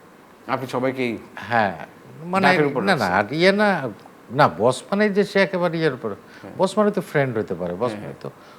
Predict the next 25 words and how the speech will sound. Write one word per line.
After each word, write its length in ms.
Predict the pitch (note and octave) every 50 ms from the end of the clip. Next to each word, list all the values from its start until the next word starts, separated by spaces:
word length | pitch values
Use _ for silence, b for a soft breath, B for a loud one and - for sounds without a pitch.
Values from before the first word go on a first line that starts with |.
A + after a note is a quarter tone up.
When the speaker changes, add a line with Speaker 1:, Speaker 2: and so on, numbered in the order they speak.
| B -
Speaker 2:
কলিগ 300 | D3 D3+ D3 D3 C#3 A#2+
হইতে 200 | A2 G#2+ - F2
পারে, 220 | D2+ D#2 D2 E2
তাই 160 | E2+ - B1
না? 60 | - C2
Speaker 1:
হ্যাঁ। 120 | A#1 A1+ - - - - B B B B B B - F2
Speaker 2:
বস 240 | F#2 B2+ C3+ C3+ - -
তো 60 | E3
কলিগ 360 | - - E3 E3+ F3 D#3+ B2+
আসলে। 340 | F#2 - - - - - - - -
Speaker 1:
হ্যাঁ, 180 | - G3+ A3+ F3+
হ্যাঁ, 120 | C#3 A2
হ্যাঁ। 100 | G#2+ G2
Speaker 2:
খালি 160 | - D3 D#3+
কাজের 460 | - E3+ F3 E3+ F3 E3 C#3+ C#3+ A#2+ A#2+
জায়গাটা 360 | D3+ C#3 C#3 D3+ C3 D#3 C#3+
ভিন্ন 320 | G#2+ A2 A2+ G#2+ G2 F#2+
আর 80 | F2+ F2
কি। 60 | C3
Speaker 1:
হ্যাঁ। 180 | A#2+ G2+ F#2 F2+ - B B B B B
Speaker 2:
সবাই 240 | - - B2+ C#3 D#3
তো 100 | D3 F3+
আসলে 240 | E3+ - F3 E3 D#3
একটা 200 | D3 - - D#3
পারপাস 440 | - - D3+ - - C#3+ C#3 -